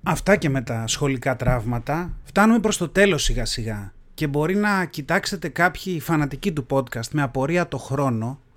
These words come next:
και να δείτε ότι είμαστε κάτω από τα είκοσι λεπτά και θα έχετε δίκιο. Οπότε εδώ θα πάρω λίγο χρόνο να σας εξηγήσω το σκεπτικό μου και να πούμε λίγο και τι θα κάνουμε από του χρόνου. Γιατί φτάνουμε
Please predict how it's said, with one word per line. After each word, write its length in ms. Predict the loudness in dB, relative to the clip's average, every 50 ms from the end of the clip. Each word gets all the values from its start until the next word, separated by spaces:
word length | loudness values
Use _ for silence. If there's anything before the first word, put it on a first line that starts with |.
| _
και 120 | -6 -4 -2
να 100 | -2 -2
δείτε 180 | -2 -4 -6
ότι 120 | -4 -4 -2
είμαστε 220 | -2 -2 -4 -4
κάτω 200 | -2 -2 0 0
από 80 | -2 -2
τα 80 | -4
είκοσι 280 | -6 -6 -6 -8 -8 -8
λεπτά 380 | -10 -10 -8 -8 -6 -6 -8 -10 _
και 160 | -4 -2 0
θα 140 | 0 2 2
έχετε 260 | 0 0 0 -2 -2
δίκιο. 500 | -2 0 -2 -2 -2 -2 -4 -4 -6 -10 -16 -20 -20 -20 -20 -18 -10
Οπότε 360 | -8 -6 -4 -2 -2 -2 0
εδώ 140 | 0 0 2
θα 100 | 0 2
πάρω 200 | 2 2 2 2
λίγο 200 | 2 2 0 -2
χρόνο 320 | -2 -2 0 0 0 0
να 140 | 0 0 -2
σας 140 | -2 -2 -4
εξηγήσω 640 | -6 -6 -6 -6 -4 -2 -2 0 0 0 -2 -2 -4 -10 -14 -8
το 120 | -4 -4
σκεπτικό 440 | -4 -4 -4 -6 -6 0 2 4 4
μου 240 | 4 2 -2 -4 -8 -10 _ _ _ _ _
και 120 | -4 -4 -2
να 340 | 0 0 0 0 -2 -4 -6
πούμε 240 | -4 -2 0 0 0
λίγο 220 | 0 0 0 0 0
και 120 | 0 -2
τι 80 | -4 -2
θα 140 | -2 -2
κάνουμε 460 | 0 0 0 2 2 2 2 0 -2 -4 _ _ _
από 200 | -8 -6 -6 -4
του 80 | -4 -2
χρόνου. 440 | 0 2 4 4 4 4 0 -2 -6
Γιατί 240 | -6 -8 -8 -6 -8
φτάνουμε 600 | -6 -2 2 2 4 4 2 2 0 -2 -4 -6